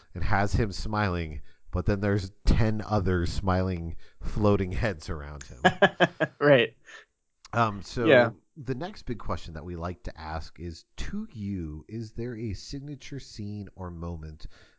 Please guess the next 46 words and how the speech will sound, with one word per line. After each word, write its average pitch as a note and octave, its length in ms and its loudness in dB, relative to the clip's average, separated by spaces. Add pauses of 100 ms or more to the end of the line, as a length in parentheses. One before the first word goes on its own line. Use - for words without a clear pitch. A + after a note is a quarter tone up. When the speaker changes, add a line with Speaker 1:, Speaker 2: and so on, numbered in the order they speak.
Speaker 1:
that F2+ 200 -6
always G2+ 500 -4
stays E2+ 460 -6
with D#2 260 -8
you C#2 140 -10
when C#2 160 -12
you're C#2+ 100 -10
thinking D2 380 -12
about A#1 280 -16
The - 80 -10
Sixth - 240 -10
Sense? - 300 -16 (1300)
Speaker 2:
Um, F#3 500 6 (480)
there's, G3+ 400 4
I - 80 4
mean, G3+ 200 10
there's, A3 200 10 (100)
there's G3+ 260 8
a A#3 60 10
lot G#3+ 240 10
of, C#3 80 2
like, D#3+ 160 6
I D#3 60 10
already F3+ 180 12
talked D#3+ 240 8
about C#3+ 220 8
the, B2+ 140 8
the B2 160 2
moment B2 280 8
at A#2 60 2
the B2 100 4
end A#2+ 120 8
in A2 80 6
the G#2+ 80 2
car, G#2+ 460 8 (180)
Speaker 1:
Yeah. D#2 140 -10
Speaker 2:
but C#3+ 120 8
the D3+ 60 12
one F#3 240 12
that F#3 80 10
really D#3 240 10
jumped C3+ 240 8
out C3 160 12
of B2 60 4
me A#2+ 340 4 (180)
this, B2 560 4